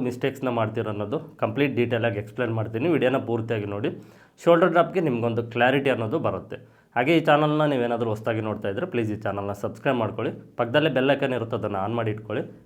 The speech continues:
ಇಂಥ ಟೈಲರಿಂಗ್ ವೀಡಿಯೋಸ್ನ ನಾನು ಅಪ್ಲೋಡ್ ಮಾಡಿದ ತಕ್ಷಣ ನಿಮಗೆ ನೋಟಿಫಿಕೇಶನ್ ಬರುತ್ತೆ, ಆ ಎಲ್ಲ ವೀಡಿಯೋಸ್ನ ನೀವು ನೋಡ್ಬೋದಾಗುತ್ತೆ. ಹೊಸ್ದಾಗಿ ಟೈಲರಿಂಗ್ ಕೆಲಸ ಕಲಿತಾ ಇರೋರಿಗೆ, ಇಲ್ಲ ಅಲ್ಪ ಸ್ವಲ್ಪ ಟೈಲರಿಂಗ್ ಕೆಲಸ ಕಲ್ತಿರೋರಿಗೆ ಮೇಜರಾಗಿ ಬರುವಂಥ ಪ್ರಾಬ್ಲಮ್ಮು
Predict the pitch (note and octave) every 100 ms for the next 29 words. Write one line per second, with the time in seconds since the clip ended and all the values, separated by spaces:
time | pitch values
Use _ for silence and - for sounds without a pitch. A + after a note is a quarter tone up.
0 | - A#2+ B2+ C#3 C#3+ D3+ D3+ C3+ C3+ C#3
1 | C3+ G#2+ G2 A#2+ A2 A2 G2 G2 - C#3
2 | G3 - _ - A2 A2 A2+ B2 - C#3+
3 | C#3+ B2 A#2 A#2 E3+ C3+ B2+ A#2+ A2+ A2+
4 | G#2 G2+ B2 A3 - - D3+ G#2+ G2 F#2+
5 | F#2 F2 A2 _ B2+ A#2 F#3+ F#3 F3+ D#3+
6 | D#3 D#3 D#3 D3 C#3+ C3 C3+ C#3 C3 B2
7 | A2 A#2 A#2+ A#2+ B2 A#2+ A#2+ A#2+ A2 A#2
8 | A#2 A2+ A2+ A2+ A2 A2+ A2+ A2 A#2+ A2
9 | A2 G2+ A2+ A2+ - - - _ _ -
10 | B2+ E3 G3+ G3 F#3 E3+ F3 C#3+ D3 D3+
11 | D3+ D#3 B2+ B2+ B2+ B2